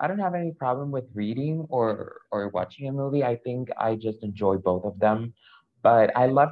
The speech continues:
to read, like, motivational books. For example, I have the Natalie Globova's Miss Universe two thousand five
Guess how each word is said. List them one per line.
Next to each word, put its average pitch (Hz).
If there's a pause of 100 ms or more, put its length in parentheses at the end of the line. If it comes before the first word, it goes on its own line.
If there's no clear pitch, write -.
to 156
read, 127
like, 104
motivational 107
books. 90
For 120
example, 117
I 107
have 113
the 98 (280)
Natalie 135
Globova's 131
Miss 113
Universe 110
two 117
thousand 110
five 101